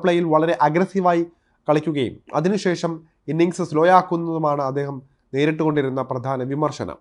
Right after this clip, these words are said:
എന്നാൽ ഇതിൻ്റെ ക്ഷീണം തീർക്കുന്ന ഇന്നിംഗ്സായിരുന്നു കോഹ്ലി കളിച്ചത്. നൂറ്റിത്തൊണ്ണൂറ്റിയഞ്ച് പോയിന്റ് ഏഴ് നാല് എന്ന മികച്ച സ്ട്രൈക്ക് റേറ്റിലാണ് കോഹ്ലി ബാറ്റ് വീശിയത്. ഈ ഇന്നിംഗ്സോടെ സീസണിൽ അറുന്നൂറ് റൺസ് എന്ന നായകക്കല്ലും അദ്ദേഹം പൂർത്തിയാക്കുകയായിരുന്നു. പന്ത്രണ്ട് മത്സരങ്ങളിൽ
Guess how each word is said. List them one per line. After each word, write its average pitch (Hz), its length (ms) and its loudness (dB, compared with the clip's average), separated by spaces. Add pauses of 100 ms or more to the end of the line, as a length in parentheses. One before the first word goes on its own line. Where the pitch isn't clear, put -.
(540)
എന്നാൽ 208 180 8 (160)
ഇതിൻ്റെ 202 280 2
ക്ഷീണം 175 380 -2
തീർക്കുന്ന 160 360 -4
ഇന്നിംഗ്സായിരുന്നു 143 600 -2 (160)
കോഹ്ലി 135 280 -2
കളിച്ചത്. 92 320 -8 (540)
നൂറ്റിത്തൊണ്ണൂറ്റിയഞ്ച് 160 760 0 (100)
പോയിന്റ് 156 300 -2
ഏഴ് 160 160 0 (100)
നാല് 156 240 0
എന്ന 151 120 -2 (120)
മികച്ച 208 320 -2 (100)
സ്ട്രൈക്ക് 165 500 0
റേറ്റിലാണ് 147 400 0 (180)
കോഹ്ലി 139 280 -4 (160)
ബാറ്റ് 131 280 0
വീശിയത്. 104 380 -8 (600)
ഈ - 20 8 (120)
ഇന്നിംഗ്സോടെ 165 460 2 (200)
സീസണിൽ 156 400 -2 (200)
അറുന്നൂറ് 180 380 2
റൺസ് 160 240 -6
എന്ന 151 100 -6 (120)
നായകക്കല്ലും 139 580 -4 (440)
അദ്ദേഹം 127 300 0 (160)
പൂർത്തിയാക്കുകയായിരുന്നു. 120 960 -4 (520)
പന്ത്രണ്ട് 160 360 2
മത്സരങ്ങളിൽ 165 440 -2